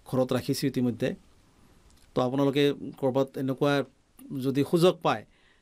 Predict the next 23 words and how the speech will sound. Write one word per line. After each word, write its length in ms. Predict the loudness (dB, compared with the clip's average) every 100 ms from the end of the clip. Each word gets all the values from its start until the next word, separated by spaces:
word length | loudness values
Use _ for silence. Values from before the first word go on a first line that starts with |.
| _ _ -20 -20 -20 -18 -6
গ'লে 200 | 0 2 2
এনেকুৱা 220 | 2 0 0
ধৰণৰ 200 | -2 -2 -4
বস্তু 200 | -6 -8
কিছুমান 300 | -6 -4 -4 -2
কিনি 160 | 0 0
আনিব 220 | 0 -4 -10 -18 _ _ _ _ _ _ _ -6
ছায়েন্স 240 | 0 0 0
মিউজিয়ামৰ 340 | -2 0 -2 0
পৰা। 120 | 2
বেছি 240 | 2 2
দাম 180 | 0 0 0
নহয়, 260 | -2 -6 -10 -20 -10
এশ 140 | -6 -2 -2
টকামান 320 | 0 0 0 -2
দাম 160 | -6 -8
হয় 120 | -10
এইটোৰ। 260 | -12 -16 -20 -20 _ _ _ _ 2
তো 60 | 2 2 4
দিশ 160 | 4 4
নিৰ্ণয় 260 | 2 4 4
কৰাটো 240 | 4 4 4 4
আমি 140 | 4